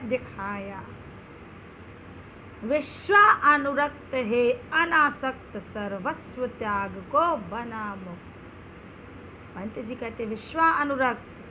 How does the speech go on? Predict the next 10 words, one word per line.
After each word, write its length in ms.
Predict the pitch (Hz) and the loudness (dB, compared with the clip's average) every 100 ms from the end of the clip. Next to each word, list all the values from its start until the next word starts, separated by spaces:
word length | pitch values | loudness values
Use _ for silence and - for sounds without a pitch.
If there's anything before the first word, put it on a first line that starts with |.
| - - - | -16 -16 -6
विश्व 340 | 196 262 - 277 | -4 -4 -6 -6
से 220 | 302 311 | 0 0
प्रेम 560 | 302 - 233 240 262 | 0 -2 0 4 2
करने 640 | 277 269 220 214 214 247 294 | 2 -2 -2 -2 -2 -2 -2
वाले, 640 | 220 202 190 190 214 220 202 - - - - | -2 -2 -2 -2 0 0 -2 -8 -12 -12 0
अनासक्त, 760 | 240 294 330 349 330 - - - | 2 6 6 6 0 -2 -8 -2
आसक्तियों 800 | 220 233 - 247 - 269 262 277 | 2 2 0 -6 -6 -6 0 0
से 280 | 294 302 294 | 0 2 2
रहित 300 | 247 233 226 | 2 -4 -6
अर्थात 280 | 240 247 | -4 -2